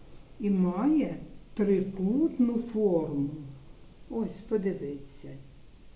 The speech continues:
Так ми і будемо його малювати, наносячи,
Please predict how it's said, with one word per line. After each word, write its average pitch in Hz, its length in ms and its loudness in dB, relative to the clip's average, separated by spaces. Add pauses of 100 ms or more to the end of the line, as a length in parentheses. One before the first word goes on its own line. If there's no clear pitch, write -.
(1600)
Так 330 320 0
ми 196 120 0
і 185 180 -2
будемо 285 560 4
його 175 500 0
малювати, 156 880 -2 (3750)
наносячи, 185 920 -2